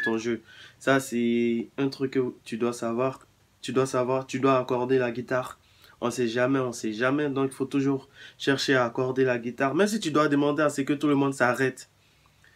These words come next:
pour pouvoir accorder ta guitare basse, fais-le. Ok ? Maintenant, après, tu vas chercher à connaître la progression.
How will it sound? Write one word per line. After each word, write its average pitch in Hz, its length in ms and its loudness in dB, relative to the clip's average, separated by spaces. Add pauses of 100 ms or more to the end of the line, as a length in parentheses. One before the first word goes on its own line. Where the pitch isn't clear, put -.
(240)
pour 123 200 -4 (340)
pouvoir 139 340 4
accorder 123 460 0
ta 117 140 0
guitare 117 340 -4
basse, 127 360 -4 (120)
fais-le. 117 520 0 (180)
Ok ? 123 240 0 (720)
Maintenant, 131 300 2 (120)
après, 147 640 2 (180)
tu - 140 -4
vas 156 180 4
chercher 147 440 0
à 131 100 0
connaître 131 540 -2
la 120 200 0 (100)
progression. 131 840 0